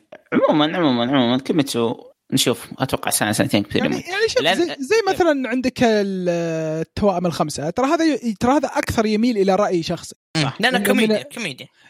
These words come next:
Speaker 3: لا.
Speaker 2: لا، بس
Speaker 3: إنه
Speaker 2: بالنهاية
Speaker 3: من
Speaker 2: في
Speaker 3: البنت اللي
Speaker 2: خمسة
Speaker 3: تبغى،
Speaker 2: وايد.
Speaker 3: من البنت اللي تبغاها تصير مع
Speaker 2: البنت
Speaker 3: البطل.
Speaker 2: يب،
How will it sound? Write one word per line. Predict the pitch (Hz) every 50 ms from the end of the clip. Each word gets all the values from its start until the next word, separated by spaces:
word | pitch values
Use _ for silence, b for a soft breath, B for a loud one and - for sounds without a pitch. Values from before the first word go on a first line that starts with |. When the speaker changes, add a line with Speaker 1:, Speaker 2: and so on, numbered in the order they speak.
| - - 226 -
Speaker 3:
لا. | 254 262 285 - - -
Speaker 2:
لا، | - 170 156 -
بس | - - -
Speaker 3:
إنه | 160 208
Speaker 2:
بالنهاية | 220 226 233 233 240 180 -
Speaker 3:
من | 233 247 254
Speaker 2:
في | 262
Speaker 3:
البنت | 254 262 269 233 -
اللي | 233 233
Speaker 2:
خمسة | - 233
Speaker 3:
تبغى، | 220 214 247
Speaker 2:
وايد. | 240 247 220 240 240
Speaker 3:
من | 240 254 254
البنت | 262 262 254 220 202 269 247 247
اللي | 240 -
تبغاها | 240 214 208 - 226
تصير | 226 - 226 214
مع | - 95
Speaker 2:
البنت | 101 185 - -
Speaker 3:
البطل. | - - - _ _ _ _ _ -
Speaker 2:
يب، | 107